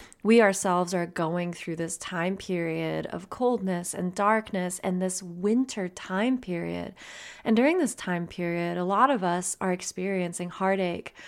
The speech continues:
The amount of messages I have received about asking what to do regarding heartbreak, but also myself having just gone through a year of a lot of heartache and separation from relationships,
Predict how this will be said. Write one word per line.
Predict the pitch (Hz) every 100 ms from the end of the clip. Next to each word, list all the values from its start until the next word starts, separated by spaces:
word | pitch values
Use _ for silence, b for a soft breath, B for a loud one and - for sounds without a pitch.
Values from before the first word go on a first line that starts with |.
| B B B -
The | 214
amount | 226 233 247 320
of | 359 220
messages | 190 - 175 170 165 160 160 -
I | 180 185
have | 190 190
received | 196 185 - 175 170 165 170 - -
about | 190 190 185 180 175 - -
asking | 190 208 247 - - 175 165 160 B B B B
what | 190 196 240 -
to | -
do | 220 - 226 226 190 170 156 151 -
regarding | 180 180 185 180 190
heartbreak, | 185 185 180 - 180 165 156 - - B B
but | - 240
also | 233 240 277
myself | 247 202 214 - 202 185 170 -
having | - 196 190 214
just | 202 190 -
gone | 190 170 175 170 170
through | - 196 190
a | 185
year | 180 196 220 202 180 175
of | 175
a | 180
lot | 190 233 285
of | 208
heartache | - 185 180 175 170 170
and | - 185
separation | - 208 202 180 170 - 175
from | 175 175
relationships, | 175 170 165 - 175 170 170 170